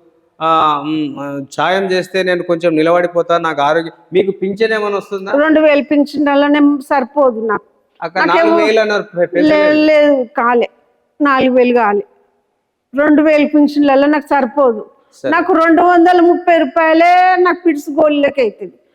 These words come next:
Speaker 2: కరెంట్ బిల్లు కట్టుకుంటా
Speaker 1: సరే.
Speaker 2: అందులో. ఆ, నేను ఇంట్లో రాషన్ తె-, రాషన్ కూడా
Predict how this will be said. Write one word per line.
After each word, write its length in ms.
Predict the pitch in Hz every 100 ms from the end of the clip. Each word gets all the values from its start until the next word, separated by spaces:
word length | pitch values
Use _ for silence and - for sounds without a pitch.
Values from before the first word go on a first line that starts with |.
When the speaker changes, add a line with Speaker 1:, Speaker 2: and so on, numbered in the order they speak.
| _ _
Speaker 2:
కరెంట్ 340 | 277 285 320 285
బిల్లు 300 | 285 269 254
కట్టుకుంటా 560 | 240 - 262 247 247
Speaker 1:
సరే. 100 | 240
Speaker 2:
అందులో. 260 | - 262 247 - _ _ _ 269
ఆ, 140 | 294
నేను 400 | 320 294 302 330
ఇంట్లో 340 | 330 320 339 339
రాషన్ 560 | 311 311 302 339 320
తె-, 300 | 269 262 240
రాషన్ 460 | 277 285 302 339 320
కూడా 300 | 349 349